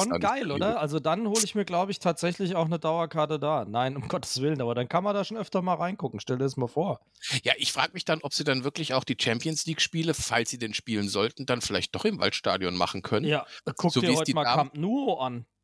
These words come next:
Speaker 2: Ja, ja.
Speaker 1: Classico
Speaker 2: Wollte
Speaker 1: in der
Speaker 2: grad sagen.
Speaker 1: Champions League, die Butze ist voll.
Speaker 2: Ja, die haben Real Madrid, die Damen von Real Madrid fünf zwei weggehauen heute. Sind
Speaker 1: Ja.
Speaker 2: eine Runde weiter, Madrid ist ausgeschieden.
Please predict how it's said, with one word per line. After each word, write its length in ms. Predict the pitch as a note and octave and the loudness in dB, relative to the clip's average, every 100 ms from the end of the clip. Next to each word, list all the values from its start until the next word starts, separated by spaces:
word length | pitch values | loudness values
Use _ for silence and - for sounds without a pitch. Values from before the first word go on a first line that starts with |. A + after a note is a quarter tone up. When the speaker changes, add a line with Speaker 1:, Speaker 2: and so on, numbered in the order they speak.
| - | -6
Speaker 2:
Ja, 160 | G#2+ | 0
ja. 160 | A2+ F#3 | 2 2
Speaker 1:
Classico 540 | D3 F#3+ C4+ A#3+ C#3 | 2 0 0 -2 2
Speaker 2:
Wollte 100 | F3+ | 4
Speaker 1:
in 40 | E3 | 4
der 100 | D#3 | 4
Speaker 2:
grad 80 | C#3+ | 2
sagen. 100 | F3 | 2
Speaker 1:
Champions 280 | C4 B3 - | 0 -4 0
League, 200 | D#3 - | 0 0
die 80 | D#3+ | -2
Butze 400 | - G3 - F#3+ | 0 0 0 -2
ist 280 | B2+ - | -2 -4
voll. 460 | - - C#4 F4+ - _ _ _ _ _ _ _ _ _ | -4 -2 0 0 -4 _ _ _ _ _ _ _ _ _
Speaker 2:
Ja, 160 | - A2 | 0 0
die 160 | F2+ F#2 | 0 -2
haben 100 | F#2 | 0
Real 240 | F2 F#2+ | 2 2
Madrid, 420 | G2 - - - | 0 -2 -4 -4
die 60 | G#2 | -2
Damen 220 | F#2+ G#2 | 2 2
von 140 | A#2 A2 | 0 0
Real 200 | G2+ F#2+ | 2 2
Madrid 300 | F#2+ C3 - | 2 -2 0
fünf 240 | A#2+ - | -2 0
zwei 240 | - B2+ | 0 2
weggehauen 480 | C#3+ F3 D3 C3+ A2+ | 0 2 2 2 0
heute. 260 | G2+ G2 F2 | -2 -2 -2
Sind 200 | G2 C#3+ | 0 2
Speaker 1:
Ja. 40 | |
Speaker 2:
eine 140 | G2+ G#2 | 2 2
Runde 260 | G#2+ G2+ G2+ | 2 2 2
weiter, 220 | A#2 C3+ | 2 0
Madrid 280 | A#2 - - | -2 -4 -4
ist 140 | - | 0
ausgeschieden. 580 | D2+ - - - - | 0 0 -2 -2 -4